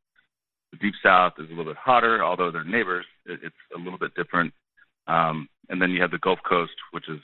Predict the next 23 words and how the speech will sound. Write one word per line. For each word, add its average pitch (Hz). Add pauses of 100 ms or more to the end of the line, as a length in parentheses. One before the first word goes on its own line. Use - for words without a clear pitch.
(380)
you 85
know, 73
basically 85
below 80
I 76 (140)
ten, 78 (520)
going 78
west 78
to -
east 78
from 80
Louisiana, 78 (640)
uh, 73
Mississippi, 80
Alabama, 76
and 73
northern 76
Florida. 76 (680)
Um, 73 (200)
that's 87
all, 85 (100)
obviously 85
very 80